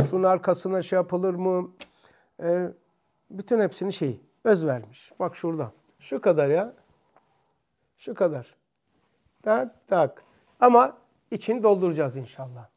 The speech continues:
Layıkalar lügatla sıf olmaz. Bir geleneğin, geleneğin temsil, temsilen içi doldurulabilir.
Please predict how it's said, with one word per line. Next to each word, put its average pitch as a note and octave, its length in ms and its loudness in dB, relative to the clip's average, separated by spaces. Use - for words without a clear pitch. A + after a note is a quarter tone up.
Layıkalar C4 640 2
lügatla A#3+ 460 2
sıf - 220 -10
olmaz. E3 480 -4
Bir B3 200 0
geleneğin, G#3+ 800 4
geleneğin G#3+ 460 4
temsil, G3 800 -2
temsilen G3 920 -2
içi G#3+ 320 -6
doldurulabilir. F3+ 1040 -2